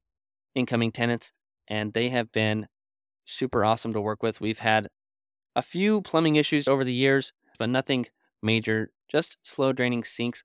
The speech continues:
and showers. Our tenants have taken great care of the condo. We rent out the condo for twelve hundred fifty dollars. I think I could get fourteen or maybe fifteen hundred dollars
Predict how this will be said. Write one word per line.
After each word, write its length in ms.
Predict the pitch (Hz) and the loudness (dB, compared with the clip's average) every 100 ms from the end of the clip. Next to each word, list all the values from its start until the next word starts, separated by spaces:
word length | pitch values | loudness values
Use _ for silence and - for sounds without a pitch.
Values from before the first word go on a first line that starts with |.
| - | -8
and 160 | 110 | -6
showers. 480 | - 107 107 110 107 | -2 0 2 0 -2
Our 80 | 120 | -4
tenants 320 | - 139 127 | 0 0 0
have 80 | 113 | -4
taken 280 | 123 117 107 | -4 -4 -2
great 220 | 113 113 | -2 -2
care 160 | - | -4
of 60 | 110 | -4
the 80 | 101 | -6
condo. 420 | - 110 107 107 _ - - - | -4 -2 -2 -4 _ -20 -16 -2
We 140 | 127 | 0
rent 240 | 135 135 | 2 4
out 120 | 135 123 | 4 2
the 80 | |
condo 320 | 123 123 120 117 | 0 2 2 2
for 160 | - | -2
twelve 280 | 113 120 117 | 0 2 2
hundred 180 | 120 113 | 0 -2
fifty 240 | 113 110 | -4 -4
dollars. 420 | 107 120 131 135 - | 2 4 4 2 -6
I 100 | 104 | -12
think 240 | 101 127 120 | -6 -4 -2
I 100 | 113 | -4
could 160 | 104 | -4
get 200 | 107 107 | -4 -4
fourteen 500 | - 120 - 131 120 | -2 -4 -2 -2 0
or 200 | 104 101 | -2 -4
maybe 220 | - 113 110 | -8 -10 -6
fifteen 320 | - - 117 | -8 -6 -6
hundred 240 | 120 117 | -4 -2
dollars 400 | 110 110 113 - | 0 0 -2 -6